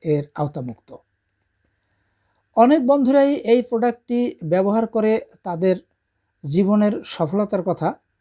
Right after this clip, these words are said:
জানিয়েছেন। আশা করি আপনিও অবশ্যই সফল হবেন। তাই বন্ধুগণ, প্রোডাক্টটি প্রয়োজনীয়তা বোধ হলে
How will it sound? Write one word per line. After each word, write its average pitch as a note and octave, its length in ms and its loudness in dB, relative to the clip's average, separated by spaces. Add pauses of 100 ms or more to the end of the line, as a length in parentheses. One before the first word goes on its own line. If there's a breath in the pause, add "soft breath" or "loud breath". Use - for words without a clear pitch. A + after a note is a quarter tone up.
(140)
জানিয়েছেন। C#3+ 640 -2 (460)
আশা F3+ 300 -6
করি D3+ 180 -4 (480)
আপনিও F#3+ 440 2 (420)
অবশ্যই F#3 480 -2 (180)
সফল F3+ 260 -6 (240)
হবেন। B2 240 -8 (880)
তাই F#3 220 4 (100)
বন্ধুগণ, D3 400 -2 (1800)
প্রোডাক্টটি C4+ 480 2 (2750)
প্রয়োজনীয়তা B3+ 640 6
বোধ A#3+ 220 4
হলে F3 180 2